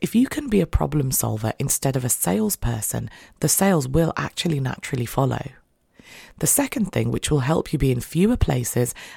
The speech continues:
and attract people to you, is to choose your marketing methods wisely.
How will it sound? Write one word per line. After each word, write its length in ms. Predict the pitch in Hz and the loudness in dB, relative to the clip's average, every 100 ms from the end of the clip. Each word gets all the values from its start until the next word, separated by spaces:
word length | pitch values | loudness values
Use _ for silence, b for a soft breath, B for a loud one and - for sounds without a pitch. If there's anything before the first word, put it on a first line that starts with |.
| B | B
and 100 | 143 | -2
attract 380 | 139 - - - | -2 0 -2 -2
people 260 | 151 143 123 | -2 0 -2
to 160 | - | 0
you, 400 | 127 156 214 143 139 B B B B | 0 4 4 4 0 B B B B
is 120 | 202 | 0
to 80 | 233 | 0
choose 400 | 226 - 269 285 | -2 0 2 2
your 100 | 285 | 2
marketing 560 | 214 175 175 - - 156 | 4 4 2 -2 -2 0
methods 400 | 143 - 143 - | 0 0 -2 0
wisely. 720 | 135 139 139 131 101 - | 0 2 0 -2 -6 -8